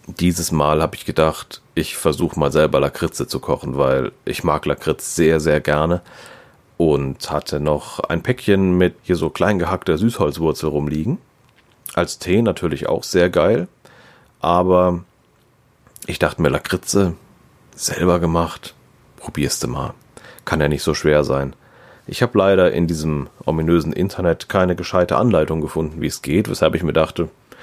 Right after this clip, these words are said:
probierst's halt frei Schnauze. Und hab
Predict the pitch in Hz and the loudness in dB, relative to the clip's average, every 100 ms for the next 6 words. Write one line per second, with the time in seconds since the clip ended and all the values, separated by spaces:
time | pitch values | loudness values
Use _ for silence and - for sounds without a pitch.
0 | - - - - 73 - - 73 73 - | -20 -18 -10 -2 0 -2 0 0 0 -2
1 | 58 58 - 64 87 117 117 - - - | -4 -4 0 2 2 0 -2 -6 -20 -20
2 | - - - - _ - 82 78 71 67 | -20 -20 -20 -20 _ 2 4 4 2 -2
3 | 64 85 82 | -4 -2 -2